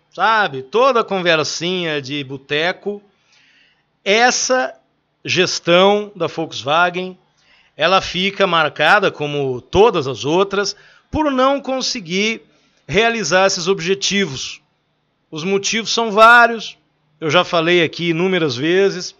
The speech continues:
uma insistência em manter um portfólio obeso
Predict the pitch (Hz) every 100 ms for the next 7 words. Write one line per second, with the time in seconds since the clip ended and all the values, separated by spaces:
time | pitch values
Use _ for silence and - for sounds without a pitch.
0 | _ _ - _ - 175 196 190 185 151
1 | - 180 196 196 196 170 170 165 160 151
2 | 143 _ 180 196 147 165 156 - - 160
3 | 180 170 165 139 135 170 135 160 185 190
4 | 165 202